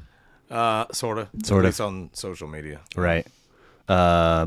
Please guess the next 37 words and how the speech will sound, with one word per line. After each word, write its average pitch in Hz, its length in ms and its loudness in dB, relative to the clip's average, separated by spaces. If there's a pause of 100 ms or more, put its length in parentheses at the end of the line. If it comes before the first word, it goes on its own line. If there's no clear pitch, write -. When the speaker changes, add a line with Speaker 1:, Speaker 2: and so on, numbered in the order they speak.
Speaker 2:
but 85 180 -2
I 87 80 2
mean, 85 240 0
like, 78 240 -2
if - 120 -8
gigs 82 380 -4
come 90 220 0
up 85 200 0
or 78 220 -2
you 78 140 -6
record 78 440 -4
something, 78 460 -2
d-, 71 220 -6
it 78 140 -12
gets - 240 -8
posted 76 460 -8
to 82 80 -4
your, 73 180 -4 (100)
to - 100 -8
the 69 60 -8
socials. 80 640 -6 (760)
Speaker 1:
Try 85 200 -8
to 78 80 -14
do 80 160 -10
that, 71 240 -14
yes. 76 220 -14
Speaker 2:
Uh, 98 80 -4 (120)
who's, 101 280 2
who's 95 260 0
behind 95 320 0
it 71 80 -4
all? 62 200 -6
Speaker 1:
You're 110 120 -4
better 90 300 -6
off 82 240 -6
just - 260 -16
coming 78 380 -14